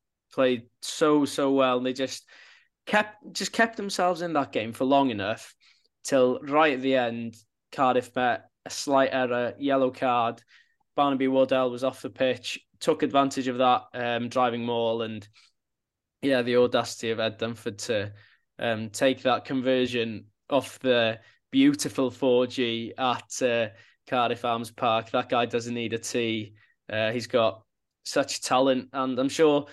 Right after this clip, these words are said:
he's gonna be crucial for Cardiff going forward for the rest of the season. They've dropped off slightly from where they were,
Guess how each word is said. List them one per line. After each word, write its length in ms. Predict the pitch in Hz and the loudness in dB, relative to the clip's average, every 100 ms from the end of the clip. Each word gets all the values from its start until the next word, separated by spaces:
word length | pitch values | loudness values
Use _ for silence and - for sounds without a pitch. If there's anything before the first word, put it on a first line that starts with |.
| - _ _ _ | -20 _ _ _
he's 260 | - 165 151 | -4 -2 0
gonna 160 | 160 | 2
be 280 | 147 156 143 | 6 6 4
crucial 400 | - 165 151 160 | 0 0 0 0
for 120 | 147 | -6
Cardiff 420 | 139 156 151 147 - | -2 0 0 -2 -6
going 220 | 147 143 | -6 -6
forward 420 | - 143 139 131 | -2 0 2 0
for 100 | 135 | -4
the 100 | 131 | -2
rest 240 | 143 135 | -2 -2
of 40 | - | -6
the 80 | 139 | -6
season. 640 | 147 143 139 131 135 135 - _ _ _ _ | -2 2 2 2 0 -2 -12 _ _ _ _
They've 200 | 156 151 | 2 4
dropped 300 | 160 147 170 | 2 2 2
off 220 | 151 143 | 2 2
slightly 560 | - 156 151 120 151 151 | -4 0 0 0 -6 -6
from 260 | - 139 | -8 -2
where 160 | 135 131 | 0 0
they 120 | 135 | 0
were, 340 | 127 135 135 | 2 2 0